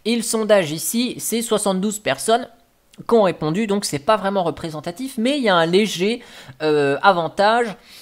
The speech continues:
sur les debs par rapport au Snap. Et donc, dans les commentaires, c'est ça qui est intéressant, parce que c'est pas moi qui le dis, c'est pas moi qui donne mon avis, c'est ce que les autres disent et pensent des snaps. Donc là, il y en a qui disent, euh, pas de snap, pas de flatpak, euh, parce que j'ai pas confiance.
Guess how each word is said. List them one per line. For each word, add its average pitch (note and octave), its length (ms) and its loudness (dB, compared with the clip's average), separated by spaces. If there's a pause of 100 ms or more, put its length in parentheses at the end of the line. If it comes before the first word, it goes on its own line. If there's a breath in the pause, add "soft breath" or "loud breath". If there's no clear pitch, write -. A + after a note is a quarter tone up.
(220 loud breath)
sur B3+ 400 2
les D#3+ 120 2
debs G3+ 300 4
par C#3+ 140 0
rapport A3 260 4
au D3 80 -4
Snap. - 380 -16 (140)
Et B3 100 0
donc, D4 340 -4
dans G#3+ 120 2
les B3 100 -2
commentaires, A3+ 520 -2
c'est - 220 -10
ça - 220 -6
qui - 100 -10
est - 20 -4
intéressant, D#3 520 -4
parce - 200 -6
que C4+ 120 -4
c'est C4+ 160 -4
pas D#4+ 180 4
moi E4 220 2 (120)
qui A3+ 100 -2
le G#3+ 200 2
dis, A#3 220 0 (320 loud breath)
c'est - 160 -4
pas C#4+ 100 2
moi D#4+ 140 2
qui B3+ 100 -4
donne A3+ 140 6
mon G3+ 160 0
avis, G3 200 0 (320 loud breath)
c'est - 160 -4
ce A#3 100 -2
que B3 80 0
les A#3+ 180 0
autres D4 160 0
disent G3+ 320 0 (180)
et F#3 80 -2
pensent C4+ 300 -2
des G#3 100 -2
snaps. G3+ 320 -4 (920)
Donc G3 220 0
là, A#3 200 4
il G3+ 40 -6
y G3 40 2
en G3+ 40 0
a A#3 80 2
qui A3 160 -4
disent, F3 280 -6 (380 loud breath)
euh, D3+ 80 2
pas - 220 2
de C4 60 -4
snap, B3+ 260 -2
pas A#3+ 80 2
de A#3 60 -2
flatpak, A3 600 -2 (400 loud breath)
euh, F#3+ 260 2
parce A3 300 -4
que C4+ 100 0
j'ai C4+ 140 -2
pas B3 100 0
confiance. A#3 420 -4